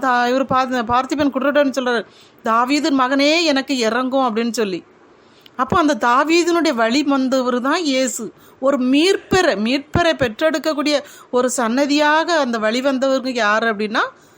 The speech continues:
ரூத்து. அப்படிப்பட்ட அந்த ரூத்து எப்படிப்பட்ட வாழ்க்கை வாழ்ந்தாங்கன்னா, இந்த அளவுக்கு ஒரு ஆசீர்வாதத்தை பெற்றிருப்பாங்க.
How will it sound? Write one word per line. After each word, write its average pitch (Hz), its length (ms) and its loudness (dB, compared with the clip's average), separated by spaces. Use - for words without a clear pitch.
ரூத்து. 220 400 -2
அப்படிப்பட்ட 285 600 0
அந்த 254 180 2
ரூத்து 254 680 0
எப்படிப்பட்ட 285 580 -2
வாழ்க்கை 254 480 0
வாழ்ந்தாங்கன்னா, 220 760 -2
இந்த 294 340 2
அளவுக்கு 330 400 2
ஒரு 285 220 2
ஆசீர்வாதத்தை 262 640 0
பெற்றிருப்பாங்க. 254 640 -2